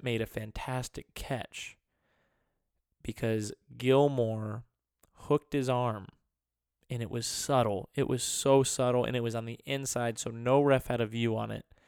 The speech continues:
So I, I'm not even gonna blame the ref. I'm not, I don't even know if I can call it a missed call, but it was, because this is one of those things where if they were to allow refs, or, I'm sorry, coaches to review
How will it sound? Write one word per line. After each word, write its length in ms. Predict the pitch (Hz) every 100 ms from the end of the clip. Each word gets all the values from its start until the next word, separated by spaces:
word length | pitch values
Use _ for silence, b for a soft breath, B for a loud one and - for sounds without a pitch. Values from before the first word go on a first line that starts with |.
| b b b b
So 140 | - -
I, 200 | - -
I'm 120 | 120
not 160 | 117
even 140 | 120 113
gonna 140 | 117
blame 400 | 107 110 117 123
the 80 | 120
ref. 140 | 120
I'm 80 | 117
not, 180 | 120 -
I 60 | 131
don't 120 | 131
even 100 | 127
know 60 | 120
if 100 | 117
I 60 |
can 140 | 113 123
call 180 | - 120
it 40 |
a 60 | 107
missed 460 | 110 117 127 -
call, 360 | - 143 139 135 B B -
but 100 | 139
it 80 |
was, 540 | 147 147 143 110 107 - _ _ _ _ _ _ -
because 280 | 110 120 -
this 220 | 135 156
is 80 | 170
one 160 | 180
of 40 | 165
those 200 | 135 120
things 360 | - 127 127
where 180 | 117 113
if 180 | 113 -
they 140 | 135
were 140 | 143 147
to 160 | 135
allow 640 | 117 113 113 113 113 113 110 _ _ _ _ _ _ _ _ _ _ _ _ -
refs, 360 | 127 117 113 -
or, 200 | 131 117 -
I'm 120 | 123
sorry, 180 | 120 117
coaches 640 | - 151 147 - 120 110
to 160 | - 135
review 1000 | 123 117 117 123 127 127 127 123 123